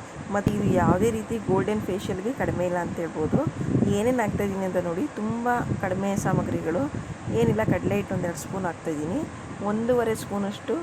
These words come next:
ಕಿತ್ತಳೆ ಹಣ್ಣು ಸಿಪ್ಪೆ ಪುಡಿ. ಇದು ನಾನು ಹೇಗೆ ಮಾಡ್ಕೊಂಡೆ ಅಂತ ಹೇಳ್ತಾ ಬರ್ತೀನಿ. ಇದಕ್ಕೆ ಮೊಸರು, ಮೂರು ಐಟಮ್ ಇದ್ರೆ ಸಾಕು. ಇದು ನಾವು ಬ್ಯೂಟಿ ಪಾರ್ಲರ್ ಮಾಡಿಸುವಂಥ ಗೋಲ್ಡನ್ ಫೇಶಿಯಲ್ ಥರನೇ ಆಗುತ್ತೆ.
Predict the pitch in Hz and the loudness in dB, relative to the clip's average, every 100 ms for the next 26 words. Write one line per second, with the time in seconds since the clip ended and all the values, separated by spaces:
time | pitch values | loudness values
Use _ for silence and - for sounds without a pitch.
0 | - - 220 - 214 220 208 226 208 - | -4 -6 -8 -4 -2 0 -2 -4 -6 -4
1 | 190 - 165 170 143 - - - 190 185 | -4 -2 -2 -2 -4 -8 -12 -8 -6 -2
2 | 208 202 214 185 220 196 196 185 180 180 | 0 0 0 0 0 0 -2 -4 -4 -4
3 | 277 233 180 180 180 175 - 160 233 339 | -2 -2 -2 -2 -2 -4 -6 -6 -6 -6
4 | - - - - - 233 240 - 330 202 | -10 -14 -12 -10 -6 -4 -4 -2 -2 0
5 | 208 202 - 175 - - - 202 220 208 | -2 -2 -4 -4 -6 -10 -4 -2 0 0
6 | 208 214 208 196 185 175 175 170 190 220 | -2 -2 -2 -4 -6 -4 -6 -6 -6 -6
7 | - - - - 196 202 190 196 - 170 | -6 -10 -14 -8 -4 -2 -2 -4 -6 -4
8 | 175 165 196 208 214 214 196 196 190 180 | -4 -2 -2 -2 -2 -2 0 0 0 -2
9 | 180 185 180 190 175 175 170 175 175 196 | -2 -4 -4 -2 -2 -4 -2 0 0 -2
10 | 202 185 - 175 160 165 175 180 165 170 | -2 -4 -2 -4 -2 -4 -2 -2 -4 -4
11 | - 170 | -6 -4